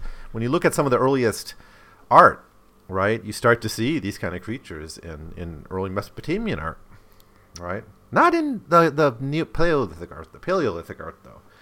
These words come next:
which is interesting. There you see animals, some humans, not many, but you're not, you don't get the he-, alien, the, the human, not alien, not alien, but human, uh, animal hybrid kind of creatures,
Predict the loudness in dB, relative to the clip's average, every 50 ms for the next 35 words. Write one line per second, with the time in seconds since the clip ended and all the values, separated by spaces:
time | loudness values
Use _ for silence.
0 | -20 -20 _ _ -14 -14 -14 -12 -12 -14 -14 -16 -12 -10 -10 -8 -8 -8 -10 -10
1 | -12 -18 -18 -16 -16 -16 -16 -18 -20 -20 -20 -20 -16 -10 -8 -8 -6 -6 -8 -8
2 | -8 -8 -6 -2 0 2 2 2 2 2 0 0 -2 -4 -8 -12 -12 -6 -2 -2
3 | 0 0 0 -2 -2 -2 -2 -4 -4 -6 -8 -6 -4 -4 -4 -4 -6 -6 -6 -8
4 | -10 -12 -14 -18 -20 -20 -20 -20 -20 -20 -20 -20 -20 _ _ _ -14 _ 0 0
5 | 0 0 0 2 2 2 0 -2 -6 -2 -2 -2 -2 -2 -4 -6 -6 -6 -6 -4
6 | -2 -2 0 -2 -2 -4 -4 -4 -4 -4 -6 -8 -10 -10 -10 -2 -2 0 2 2
7 | 2 2 2 0 -4 -6 -8 -12 -14 -14 -14 -16 -18 -18 -20 -16 -14 -14 -12 -8
8 | -8 -8 -6 -8 -10 -12 -14 -16 -16 -14 -12 -12 -12 -12 -4 -2 -2 0 0 0
9 | -2 -2 -2 -4 -8 -10 -12 -14 -16 -16 -8 -2 -2 2 2 2 2 0 -2 -6
10 | -10 -16 -20 -20 -20 -20 _ _ -20 -20 -20 -20 -20 -20 -20 -20 -20 -20 -14 -10
11 | -6 -4 -4 -4 -4 -4 -6 -6 -10 -14 -16 _ -2 0 2 2 2 2 0 -2
12 | -2 -2 -2 -2 -2 -2 -6 -6 -6 -8 -8 -6 -6 -6 -6 -8 -8 -10 -8 -8
13 | -8 -8 -10 -12 -16